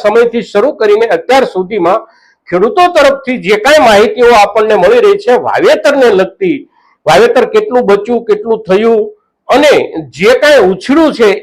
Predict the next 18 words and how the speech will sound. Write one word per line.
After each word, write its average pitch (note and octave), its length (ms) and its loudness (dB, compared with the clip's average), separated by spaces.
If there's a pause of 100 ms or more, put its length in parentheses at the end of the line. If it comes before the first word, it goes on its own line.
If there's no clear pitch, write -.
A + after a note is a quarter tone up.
(140)
એની E4+ 260 2
સ્થિતિ B3+ 380 -8
કેવી G#3+ 320 -4
છે, G3 60 0 (220)
એના G3+ 220 2 (220)
આધારે B3 340 2
આપણે G3 360 0
ચર્ચા F#3 360 -2
કરવી G3+ 280 -6
છે. G3 140 -4
એટલે A3 180 -4 (100)
કે G3+ 120 0 (760)
જમીની C#4+ 560 2
હકીકત B3+ 440 -2 (180)
જે G3 200 0
કાંઈ D4 300 2
છે A#3 100 2 (200)
એરંડીના G#3 520 2